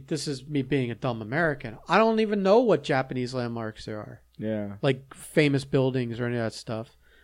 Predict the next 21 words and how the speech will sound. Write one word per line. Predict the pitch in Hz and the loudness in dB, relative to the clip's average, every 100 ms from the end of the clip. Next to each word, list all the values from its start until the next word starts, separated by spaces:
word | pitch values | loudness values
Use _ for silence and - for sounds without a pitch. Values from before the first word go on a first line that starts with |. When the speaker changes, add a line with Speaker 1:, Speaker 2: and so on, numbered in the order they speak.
| - | 2
Speaker 1:
I | 165 226 | 10 12
only | 233 | 12
know | 214 | 8
the, | 165 165 | 8 4
what, | 160 170 202 202 - _ - | 2 6 6 4 -20 _ -18
see, | - 180 131 - | 0 2 2 0
I | 160 156 | -2 2
come | 165 | 2
from, | - 127 113 120 _ _ | 2 -4 -4 -10 _ _
like, | 156 135 | -2 -2
the | 135 | -4
school | - 143 131 | -6 -2 -2
of | 110 | 0
watching | 120 123 - 110 | 0 -2 -4 0
wrestling | 151 - 127 113 | 0 0 -4 -4
and | |
stuff | - - 127 | -6 0 2
Speaker 2:
Yeah. | 120 | 4
Speaker 1:
where | 143 135 | 4 2
it's | 135 | 2
like, | 131 | -2